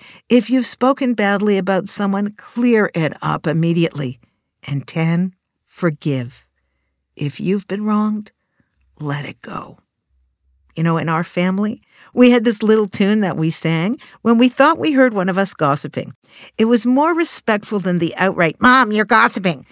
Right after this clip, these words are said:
because even though I was proud of my kids' desire to adhere to the laws of speech that I taught them,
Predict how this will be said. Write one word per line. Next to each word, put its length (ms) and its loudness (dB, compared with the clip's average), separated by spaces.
because 260 2
even 260 2
though 120 0
I 120 4
was 180 -4
proud 340 2
of 140 -4
my 120 -2
kids' 320 -6
desire 600 2
to 180 -2
adhere 380 0
to 100 -4
the 100 -2
laws 280 4
of 100 -2
speech 320 -4
that 140 -2
I 80 -2
taught 340 -2
them, 200 -2